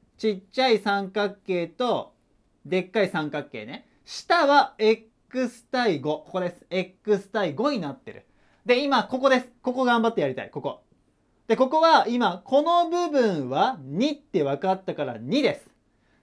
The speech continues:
じゃあ、ここの部分ってどこかっていうと、ここね。全部だよ。下だけじゃないからね。全部。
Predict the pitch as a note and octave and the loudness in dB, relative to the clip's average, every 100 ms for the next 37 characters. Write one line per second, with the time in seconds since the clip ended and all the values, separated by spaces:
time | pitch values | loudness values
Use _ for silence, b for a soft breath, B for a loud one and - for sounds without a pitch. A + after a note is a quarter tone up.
0 | - C4 - _ _ - D4+ D4+ G4 F#4+ | 0 0 0 _ _ -6 -4 0 2 4
1 | F#4+ D4 F#3 D#3 C4 B3 G3+ - E3 C#3 | 4 4 2 2 2 2 0 0 -4 -2
2 | - G3+ - _ _ _ _ _ _ - | 2 2 0 _ _ _ _ _ _ 2
3 | C4 D4 D4 D4+ E3+ D#4+ C4+ D3 G2+ _ | 4 6 2 0 2 2 2 -2 -8 _
4 | _ - - C#4+ C4+ G#3 E3+ B2+ A#2+ - | _ 0 6 6 6 0 -2 -6 -12 -16
5 | _ _ C#3 B2+ C#4 B3 B2 - | _ _ -10 4 6 6 0 -10